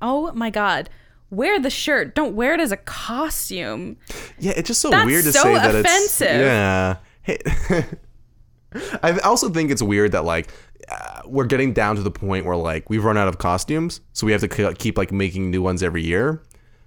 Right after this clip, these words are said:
Speaker 2: But, like, we're past the point of
Speaker 1: Maybe, you know what? I'm all about Halloween only happening every five years. Make it extra special.
Speaker 2: Yeah,
Speaker 1: Let's
Speaker 2: 'cause
Speaker 1: not fucking do holiday, like, Christmas. Chris-, the fact that Christmas comes every year exhausts me.
Speaker 2: It's so close to Halloween. And it's always
Speaker 1: <sighs>
Speaker 2: like
Speaker 1: It's like,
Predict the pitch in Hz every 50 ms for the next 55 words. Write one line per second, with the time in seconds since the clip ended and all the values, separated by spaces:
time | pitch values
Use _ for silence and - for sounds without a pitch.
0 | - - - 113 107 82 95 90 87 87 - - 107 113 - - 113 107 113 -
1 | - - - 120 120 254 330 415 508 466 - 262 330 359 415 392 349 359 392 359
2 | - - 254 359 392 - - 214 226 233 247 247 233 233 247 247 240 214 208 208
3 | 202 202 190 190 180 180 175 196 196 185 175 - 175 165 160 160 156 160 165 -
4 | - - 110 - - - - - - - - - 254 415 - - - - - 180
5 | 175 - - - - - - - - - - - - - - 220 - - 185 226
6 | 294 339 359 285 359 - - - 453 - - - 392 403 392 - 370 302 - -
7 | - 262 269 277 277 269 226 233 226 214 214 208 202 202 196 - 220 214 - -
8 | - - 330 359 - 370 415 392 - - - - - - - _ - - - 349
9 | 339 - 320 - - 392 440 - - 480 - - 302 311 - 294 294 - - 294
10 | 269 240 220 - 196 208 214 240 247 220 208 208 208 214 - - - 202 180 175
11 | 175 170 170 175 170 170 - - - 202 - - - - - - - - 113 107
12 | 101 - 123 113 101 - 110 107 104 - 107 101 98 92 92 92 92 92 92 92
13 | 95 92 92 - - - - - - - - - - - 135 139 135 135 - 156
14 | 143 143 143 143 135 - - 113 107 104 98 - - - -